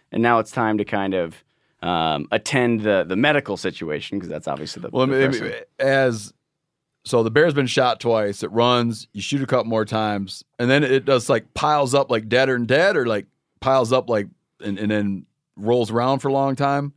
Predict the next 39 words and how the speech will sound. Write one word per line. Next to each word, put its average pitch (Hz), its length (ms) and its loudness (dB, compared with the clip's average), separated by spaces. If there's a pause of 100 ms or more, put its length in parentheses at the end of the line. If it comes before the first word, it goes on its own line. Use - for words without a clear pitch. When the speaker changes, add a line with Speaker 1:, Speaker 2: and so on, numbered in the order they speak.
Speaker 1:
Um, 156 440 2
there 156 140 0
was 165 120 2
no, 190 240 4
like, 113 260 0
you 151 80 4
know, 151 80 4 (220)
like, 104 140 2
a 107 60 0
death 117 300 0
moan. 120 320 4
People 110 180 -4
talk 104 140 2
about 92 160 0
death 95 220 0
moans 95 260 -2
with 90 80 -8
bears. 92 220 0 (100)
I, - 80 -4
it 117 300 -4
really 160 180 4
didn't 143 160 2
do 110 140 0
that. 104 340 2 (140)
Um, 98 420 0
so, 113 420 0 (260)
so 113 440 0
just 170 200 -6
to - 60 -12
kind 165 140 4
of 127 60 -2
run 143 180 2
through 131 260 0
it, - 120 -6 (120)
you 107 120 -2
know, 101 120 2
in, 104 120 0
in 113 240 -2
fast, - 540 0